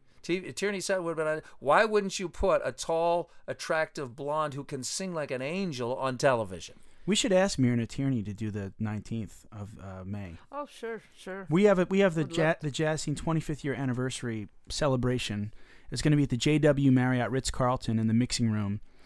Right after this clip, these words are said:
Speaker 2: And we're totally taking all the furniture out, sound gear, renting a piano,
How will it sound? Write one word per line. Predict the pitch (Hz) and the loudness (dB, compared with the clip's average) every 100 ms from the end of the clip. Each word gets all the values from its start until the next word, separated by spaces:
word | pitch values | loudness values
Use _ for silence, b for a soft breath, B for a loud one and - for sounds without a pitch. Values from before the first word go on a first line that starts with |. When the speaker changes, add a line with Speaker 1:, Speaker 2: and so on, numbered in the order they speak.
| b b b | b b b
Speaker 2:
And | 131 123 120 | 0 2 2
we're | 123 | 2
totally | - - 190 180 147 127 110 - - | 2 4 6 6 4 0 -2 -12 -4
taking | 151 139 | -2 4
all | 139 151 | 4 4
the | |
furniture | - 139 131 - 117 | 2 2 2 0 -2
out, | 113 110 - - - | 0 -2 -6 -20 -10
sound | - 151 139 143 | -2 2 4 4
gear, | 131 131 123 | 2 0 2
renting | 123 147 - 143 | 2 2 2 0
a | |
piano, | - 139 123 120 117 117 | 0 -2 0 0 0 -2